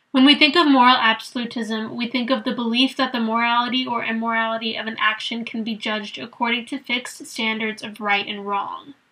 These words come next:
In other words, having the intellect to recognize when someone is doing something right or wrong, and having the ability to change that situation or not.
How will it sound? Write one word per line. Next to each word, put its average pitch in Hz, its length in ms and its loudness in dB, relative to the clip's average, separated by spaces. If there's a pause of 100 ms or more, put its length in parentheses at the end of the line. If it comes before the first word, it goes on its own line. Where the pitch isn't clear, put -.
(240)
In 269 160 4
other 277 320 6
words, 233 520 2
having 277 420 6
the 277 120 2
intellect 240 680 0
to 240 180 -2
recognize 233 600 2
when 233 160 -6
someone 226 420 -4
is 226 200 -6
doing 233 340 -4
something 226 420 -6
right 220 220 0
or 220 120 -8
wrong, 220 480 -2 (280)
and 254 100 2
having 254 300 4
the 254 120 2
ability 247 400 2
to 226 80 -4
change 240 420 -4
that 202 220 -4
situation 220 640 -6
or 294 60 -14
not. - 320 -10